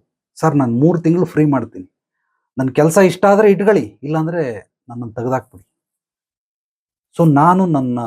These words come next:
ಸಂಪೂರ್ಣವಾಗಿ ಡೆಡಿಕೇಟೆಡ್ ಆಗಿ ನಿಮ್ಮ ಕಂಪ್ನಿನ ಬೆಳೆಯೋದಕ್ಕೆ ಅದನ್ನ ನಾನು ಇನ್ನೊಂದ್ ಸ್ವಲ್ಪ ಕಲ್ತ್ಕೊಂಡು ಅದ್ಭುತವಾಗಿ ಮಾಡ್ತೀನಿ. ಇವಾಗ ಯಾರು ಕೊಡಲ್ಲ ಕೆಲ್ಸ?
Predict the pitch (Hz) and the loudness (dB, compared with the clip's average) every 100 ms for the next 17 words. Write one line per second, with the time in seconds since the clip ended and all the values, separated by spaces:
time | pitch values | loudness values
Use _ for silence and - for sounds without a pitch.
0 | 107 98 - _ - - 170 160 196 196 | -10 -14 -20 _ -12 -6 -4 2 4 4
1 | 185 170 151 151 113 135 160 160 151 120 | 2 -2 -4 -6 -6 -6 -6 -6 -6 -8
2 | 113 147 156 - _ _ _ _ _ _ | -12 -14 -18 -20 _ _ _ _ _ _
3 | _ _ - 127 123 - 135 135 135 127 | _ _ -12 -6 -6 -4 -4 -2 -4 -4
4 | 117 98 _ _ _ _ _ _ - 92 | -8 -12 _ _ _ _ _ _ -6 2
5 | 135 123 107 - 127 110 107 104 110 117 | 2 2 -2 -4 -4 -2 -4 -4 -4 -4
6 | 113 127 120 107 104 - 120 - 127 123 | -4 -8 -8 -14 -14 -12 -12 -12 -10 -10
7 | 98 107 117 113 101 98 95 _ 131 131 | -10 -10 -10 -8 -8 -8 -12 _ -4 -2
8 | 117 143 202 208 196 185 165 135 135 | 0 2 2 2 0 0 -4 -8 -14